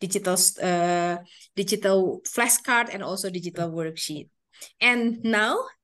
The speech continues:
this is our third workshop on creating engaging learning activities with digital stories. What's the difference with the, the previous one? In this,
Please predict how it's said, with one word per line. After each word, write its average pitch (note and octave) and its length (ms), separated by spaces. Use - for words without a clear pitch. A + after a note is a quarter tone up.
this C4+ 160
is C#4 280
our A3 260
third C4 500
workshop A#3+ 680
on G3 240
creating A3+ 580
engaging F#3+ 560
learning G3 360
activities A#3 720
with G3 140
digital F3+ 360
stories. F#3 680
What's G3 280
the A3+ 100
difference C4 480
with B3+ 140
the, G3+ 180
the F#3+ 340
previous A#3+ 480
one? A#3+ 200
In G3 120
this, - 380